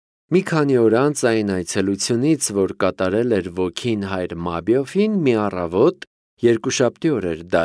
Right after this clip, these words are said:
երբ Մարիուսը հինգ ֆրանկ էր փոխառնում Կուրֆեիրակից Թենարդիեի համար, Մարիուսը հինգ ֆրանկանոցը դրել էր գրպանը և նախքան բանտի գրասենյակը գնալը,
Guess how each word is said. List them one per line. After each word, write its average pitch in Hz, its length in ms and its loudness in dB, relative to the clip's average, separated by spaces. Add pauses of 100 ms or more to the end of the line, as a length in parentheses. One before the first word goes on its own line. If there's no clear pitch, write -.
երբ 90 360 -2
Մարիուսը 117 600 0
հինգ 113 320 -4
ֆրանկ 92 320 -4
էր 73 140 -12
փոխառնում 90 680 -4
Կուրֆեիրակից 85 1120 -4
Թենարդիեի 82 720 -8
համար, 104 420 0 (460)
Մարիուսը 208 720 4
հինգ 165 380 2
ֆրանկանոցը 120 760 0
դրել 117 340 0
էր 101 160 0
գրպանը 160 560 2
և 120 240 2
նախքան 135 600 -2
բանտի 104 460 0
գրասենյակը 101 760 -2
գնալը, 165 500 2